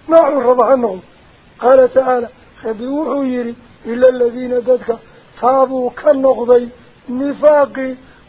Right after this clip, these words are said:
wa aslaxuu maa afsaduu,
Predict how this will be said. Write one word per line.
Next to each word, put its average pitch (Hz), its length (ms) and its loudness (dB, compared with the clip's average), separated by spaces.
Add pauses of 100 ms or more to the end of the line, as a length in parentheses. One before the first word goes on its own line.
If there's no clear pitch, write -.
wa 240 240 2 (120)
aslaxuu 254 680 -2 (520)
maa 285 260 2 (120)
afsaduu, 247 540 -4